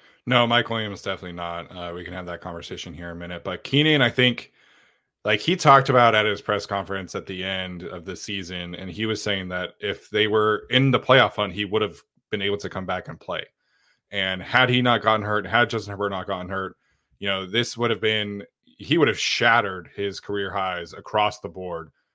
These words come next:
Um, it, he was having such a great season.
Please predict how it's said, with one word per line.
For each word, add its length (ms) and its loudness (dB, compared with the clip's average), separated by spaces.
Um, 420 -6
it, 180 -4
he 200 0
was 220 2
having 420 2
such 280 0
a 60 2
great 240 -2
season. 600 -6